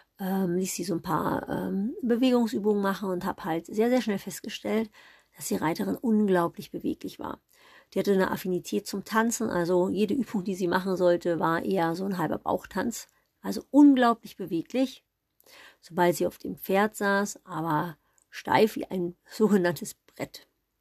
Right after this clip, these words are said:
Das heißt also, weder durch, äh, Reitanweisung, ja, schau mal umher, guck, wo du hin willst, ähm, dreh dich so ein bisschen mehr in die Kurve hinein, schau um die Kurve herum, noch durch Bewegungsübung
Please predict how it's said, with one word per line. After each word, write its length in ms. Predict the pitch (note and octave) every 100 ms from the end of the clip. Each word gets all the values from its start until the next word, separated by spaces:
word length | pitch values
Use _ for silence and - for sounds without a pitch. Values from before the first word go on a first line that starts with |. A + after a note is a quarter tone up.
| _ _ _ _ _ _ _ - _ - - _
Das 100 | -
heißt 260 | A3 D4 -
also, 360 | E3+ F3 A#3+
weder 240 | F#3 F3 F3+
durch, 540 | F3 E3+ E3 - - -
äh, 60 |
Reitanweisung, 1800 | D3+ E3 D#3 - - D#3 D3+ F3+ B3+ B3+ C4 C4 B3 B3+ C4 C#4 D4+ F4 - _ _ _ _ _
ja, 340 | - F3+ A3 C#4
schau 220 | - E3
mal 120 | E3
umher, 840 | D3+ E3 G3+ G#3+ G#3+ G#3 G#3 G#3+ G#3+ _
guck, 200 | - -
wo 60 |
du 80 | E3+
hin 380 | G3+ A#3 A3+ G#3+
willst, 720 | G3+ G3+ G3+ G3 - - - _ _ - - _ -
ähm, 600 | F3 E3+ E3 E3 F3 F3+
dreh 220 | F#3 F#3
dich 120 | G3 -
so 80 |
ein 40 | F#3
bisschen 220 | F#3+ F#3
mehr 140 | F#3
in 120 | - G3+
die 80 |
Kurve 280 | G3 G#3 G3+
hinein, 420 | G3+ F#3 F3+ F#3+
schau 180 | F#3+ G3
um 100 | F3+
die 80 | G3
Kurve 240 | - G#3 A3+
herum, 640 | A3+ G3 F#3 F3+ F3+ F#3 _ - - _ _ _ _
noch 360 | G#3 G3+ C4+ -
durch 640 | - A#3+ A#3 A#3+ A3 - -
Bewegungsübung 1000 | G3+ D4 D#4+ C#4 - F3+ D#3+ F#3 C#4